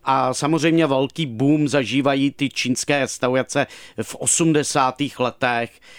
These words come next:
kdy je další vlna té módy čínské kuchyně a objevují se v té době ty čínské restaurace i mimo Prahu, eh, ale samozřejmě, mm,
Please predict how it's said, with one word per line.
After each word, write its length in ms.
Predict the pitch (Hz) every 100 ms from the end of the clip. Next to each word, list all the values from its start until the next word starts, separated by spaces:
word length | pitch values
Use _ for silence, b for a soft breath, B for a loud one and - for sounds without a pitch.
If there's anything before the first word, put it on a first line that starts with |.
| B -
kdy 580 | 107 123 131 135 135 120
je 180 | 131 123
další 580 | 127 143 - - 156
vlna 340 | 123 131 131 131
té 220 | 143 135
módy 520 | 127 113 123 131 127 B B -
čínské 540 | 127 143 - - 139
kuchyně 640 | - 110 - 131 120 113 - B B B
a 400 | - 120 120 120 123 -
objevují 540 | 135 123 151 139 147 135
se 160 | 165
v 80 | -
té 180 | 156 139
době 380 | 127 117 127 - B B
ty 140 | 139 117
čínské 500 | - 127 - 143 127
restaurace 680 | - - 123 127 - 139 135 156
i 160 | 165
mimo 340 | 170 139 143 147
Prahu, 640 | 135 123 113 123 127 123 B B B B
eh, 240 | 123 127 123 -
ale 320 | 117 131 143 139
samozřejmě, 880 | 127 131 135 127 135 139 139 135
mm, 560 | 120 107 - 113 110